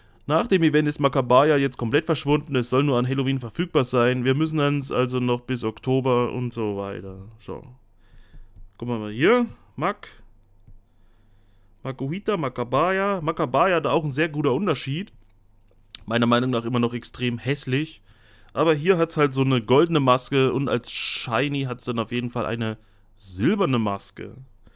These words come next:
Dann habt ihr auch die Entwicklungen. Echt? Na toll. Al-, so ein Sarg,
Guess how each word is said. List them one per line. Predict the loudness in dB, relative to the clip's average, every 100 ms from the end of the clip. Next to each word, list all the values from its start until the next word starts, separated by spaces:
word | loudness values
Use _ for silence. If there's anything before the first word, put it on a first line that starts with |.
| _ _ _ _ -12
Dann | -8 -2
habt | -2 0
ihr | 2
auch | 4 2 0
die | -2 -2 0
Entwicklungen. | -2 -2 -2 2 4 4 4 2 -4 -12 -4
Echt? | -2 -2 -6 -18 -20 -20 -6
Na | -4
toll. | -4 -2 0 2 0 -2 _ _ _ -20 -12
Al-, | -10 -10 -14
so | -6 -4
ein | -4
Sarg, | -2 2 2 2 -12